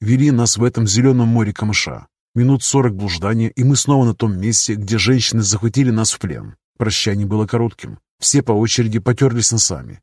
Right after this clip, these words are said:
и женщины снова растворились в зеленой стене камыша. Только Сан, входя в камыш, обернулась и бросила на меня короткий взгляд. Ее сходство с Нелл было столь поразительным, что я несколько раз порывался спросить у нее о своей жене.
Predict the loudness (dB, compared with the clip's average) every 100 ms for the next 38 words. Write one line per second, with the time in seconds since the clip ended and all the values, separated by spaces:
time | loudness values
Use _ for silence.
0 | -4 0 0 0 -2 -2 0 2 2 2
1 | 0 0 0 0 -2 -2 2 2 2 0
2 | 0 -2 -2 -4 -2 -4 -6 -16 _ _
3 | _ _ _ 0 2 0 0 -2 -6 -8
4 | -2 2 2 0 -2 0 -2 -2 0 2
5 | 4 2 2 0 0 0 0 0 0 0
6 | 0 0 -2 -2 -4 -4 -8 -14 -20 _
7 | -4 0 2 2 0 0 0 0 0 0
8 | 0 0 0 0 0 0 2 0 2 0
9 | -4 -10 -12 -4 2 4 2 0 -2 0
10 | 0 0 0 2 2 0 -2 0 0 0
11 | -2 0 2 2 0 0 0 0 0 -2
12 | -6 -14